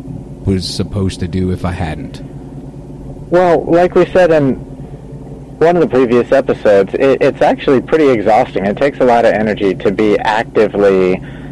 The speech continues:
Speaker 2: anti anything, you know?
Speaker 1: Absolutely. It
Speaker 2: Or,
Speaker 1: does.
Speaker 2: or
Speaker 1: It does.
Speaker 2: s-
Speaker 1: It takes so much goddamn work.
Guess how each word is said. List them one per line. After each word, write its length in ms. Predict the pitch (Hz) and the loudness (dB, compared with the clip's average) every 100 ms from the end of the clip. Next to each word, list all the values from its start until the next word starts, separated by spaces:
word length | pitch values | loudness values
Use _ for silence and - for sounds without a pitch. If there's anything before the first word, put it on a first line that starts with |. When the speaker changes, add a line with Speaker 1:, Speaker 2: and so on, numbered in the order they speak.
| - - | -16 0
Speaker 2:
anti 880 | 113 113 107 104 87 90 90 87 82 - - | 2 4 2 2 4 4 4 4 2 -2 0
anything, 1400 | 123 165 139 - 67 - - - - - - - - - | 0 0 0 -2 -4 -12 -16 -16 -16 -18 -18 -18 -12 -2
you 60 | 104 | 2
know? 180 | 101 | 2
Speaker 1:
Absolutely. 560 | 107 - 151 160 - 82 | 2 0 -2 -2 -2 -6
It 160 | - 131 | -2 2
Speaker 2:
Or, 60 | 127 | 2
Speaker 1:
does. 320 | 90 82 - - | 0 -8 -8 0
Speaker 2:
or 140 | 143 | 2
Speaker 1:
It 160 | 120 139 | 2 0
does. 280 | 135 107 135 | 0 0 -2
Speaker 2:
s- 120 | 131 | -2
Speaker 1:
It 100 | 123 | -4
takes 220 | 147 127 | -4 -4
so 220 | - - 175 | -4 -4 -2
much 220 | 127 135 | -2 -4
goddamn 400 | 123 101 98 87 | -4 -4 -4 -2
work. 340 | 156 131 - | -2 -2 -8